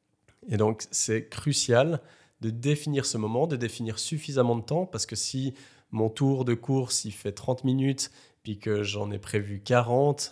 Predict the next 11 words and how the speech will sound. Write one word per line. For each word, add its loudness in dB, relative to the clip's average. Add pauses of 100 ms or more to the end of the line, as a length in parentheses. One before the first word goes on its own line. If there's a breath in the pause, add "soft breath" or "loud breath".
avec -4
la 2
douche, -2
le -2
changement -4
d'habit, -4
et -4
cetera, 0 (400 loud breath)
ça 0
va 6
pas. -6